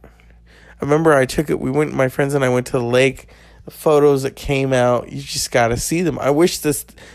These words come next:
podcast looked like Sea Vision, you know? I don't know. Mo-, one day I'll do a video podcast. Then it's like, you know, I'll be, like, showing off my artwork. I don't know what's left of it.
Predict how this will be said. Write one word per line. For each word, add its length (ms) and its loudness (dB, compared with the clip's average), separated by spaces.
podcast 560 0
looked 180 -6
like 220 -4
Sea 340 -4
Vision, 540 -2
you 100 -6
know? 280 -6
I 120 -4
don't 200 -6
know. 240 -10
Mo-, 260 2
one 200 2
day 120 0
I'll 140 0
do 180 -6
a 80 -2
video 320 -2
podcast. 680 -8
Then 220 4
it's 160 -2
like, 240 0
you 40 -2
know, 120 2
I'll 100 2
be, 160 -2
like, 240 -2
showing 380 2
off 240 2
my 100 2
artwork. 580 -4
I 60 -4
don't 160 -8
know 160 -10
what's 340 -4
left 300 0
of 120 -4
it. 160 -6